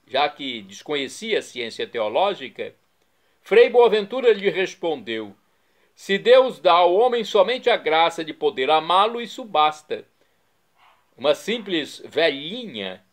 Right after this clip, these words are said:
poderá amar a Deus mais que um professor de teologia." Dotado de bom senso prático e especulativo ao mesmo tempo, Boaventura soubera enxertar no sólido tronco franciscano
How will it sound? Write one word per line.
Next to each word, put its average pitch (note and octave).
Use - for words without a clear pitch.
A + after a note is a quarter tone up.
poderá G3+
amar G3
a E3
Deus F3
mais G3+
que F#3+
um E3+
professor E3
de C3
teologia." A#2+
Dotado B3
de D#3+
bom C#3
senso G3
prático F3
e A#2
especulativo C3
ao C3
mesmo B2
tempo, G#3+
Boaventura A#3
soubera F3
enxertar F3+
no C#3
sólido G3
tronco D#3
franciscano D3+